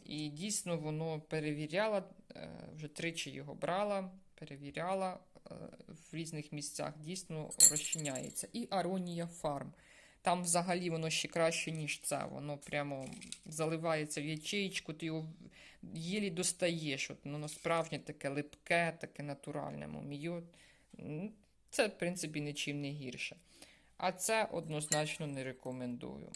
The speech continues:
Тобто будьте обізнані, перевіряйте, тому що ваше здоров'я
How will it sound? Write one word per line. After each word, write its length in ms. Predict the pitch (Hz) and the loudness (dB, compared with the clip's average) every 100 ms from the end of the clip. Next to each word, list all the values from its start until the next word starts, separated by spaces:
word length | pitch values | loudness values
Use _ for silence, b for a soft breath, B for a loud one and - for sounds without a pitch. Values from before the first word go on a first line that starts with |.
| - | -4
Тобто 280 | 202 - 170 | -2 -2 -2
будьте 380 | 185 214 - | -2 -2 2
обізнані, 720 | 175 170 185 277 269 254 240 240 | 2 2 0 2 2 2 2 0
перевіряйте, 1000 | - 175 160 156 160 185 233 247 233 | -2 -2 -2 -2 0 2 2 0 -4
тому 360 | 220 - 170 175 | -6 -4 -4 -2
що 280 | - - 160 165 B B B B B - | -2 -2 -4 -6 B B B B B -14
ваше 420 | 156 196 285 285 | 0 4 4 4
здоров'я 580 | 240 202 214 208 190 185 | 0 2 2 2 0 -4